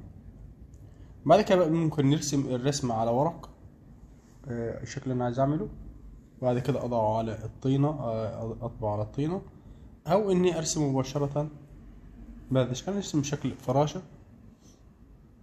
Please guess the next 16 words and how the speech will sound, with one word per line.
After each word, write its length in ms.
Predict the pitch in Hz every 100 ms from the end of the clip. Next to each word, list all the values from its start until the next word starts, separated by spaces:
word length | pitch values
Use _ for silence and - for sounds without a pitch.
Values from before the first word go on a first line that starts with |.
| - - - - - -
بنقسمها 640 | 123 117 120 127 120 113
بالشكل 400 | 104 - 117 110
هذا 180 | 113 113
كده 240 | - 151 -
أهو، 160 | 113 131 - - - - - - - - - - - -
والنصف 380 | 135 156 180 -
الثاني 360 | 143 - 165 170
بيكون 320 | 143 147 143
نفس 240 | 147 -
ال-، 120 | 123 120
هذا 460 | 127 117 123 120
بس 260 | 117 - -
يكون 340 | 110 120 123
معكوس، 680 | 117 117 110 - 117 - -
النصف 300 | 123 117 -
الأيمن 1120 | 107 104 107 107 110 - - 127 131 160 165